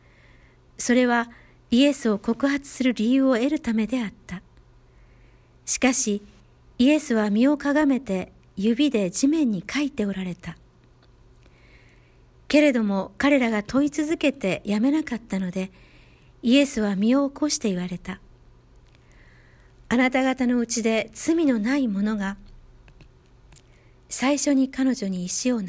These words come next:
げなさい。」そしてイエスはもう一度身をかがめて地面に書かれた。彼らはそれを聞くと、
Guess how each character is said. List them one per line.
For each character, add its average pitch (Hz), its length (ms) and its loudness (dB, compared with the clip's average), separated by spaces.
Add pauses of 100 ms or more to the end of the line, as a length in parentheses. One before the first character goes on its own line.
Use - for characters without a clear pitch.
げ 175 140 -10
な 185 140 -8
さ 190 160 -8
い。」 185 140 -12 (1800)
そ - 180 -2
し - 80 -6
て 254 100 0
イ 247 100 2
エ 277 80 2
ス 269 160 -6
は 214 140 0
も 208 180 0
う 285 80 2
一 - 140 -8
度 269 160 2
身 240 140 2
を 277 60 0
か 262 160 -6
が 269 140 2
め 233 140 -2
て 185 260 -8 (540)
地 226 180 0
面 285 240 0
に 214 180 -4
書 190 60 -10
か 202 140 -6
れ 185 100 -6
た。 165 220 -18 (2500)
彼 302 240 2
ら 233 140 0
は 190 100 -4
そ 226 160 -4
れ 247 140 0
を 240 80 -2
聞 - 160 -14
く - 60 -18
と、 226 260 -2